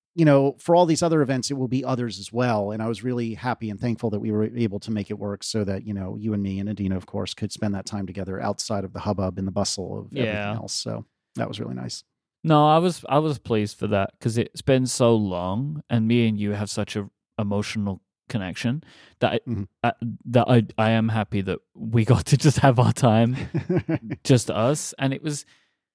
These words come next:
Speaker 2: I don't know, there was just, we, there was one point where we were in, uh, our hotel and we're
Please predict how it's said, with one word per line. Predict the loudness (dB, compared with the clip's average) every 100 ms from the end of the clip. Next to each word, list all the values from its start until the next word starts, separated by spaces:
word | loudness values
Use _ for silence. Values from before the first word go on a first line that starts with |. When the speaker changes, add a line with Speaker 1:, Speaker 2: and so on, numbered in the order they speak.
| _
Speaker 2:
I | -2 0
don't | 2
know, | 2 0
there | 2 2
was | 2 -2
just, | -4 0
we, | 0 2
there | 4 4
was | 4 4
one | 2
point | 2 2 4 2
where | 2
we | 2 2
were | 0 0
in, | 0 -2 -4 -6 -10
uh, | -10
our | -6 -4 -2
hotel | -4 -6 -6
and | -6
we're | -6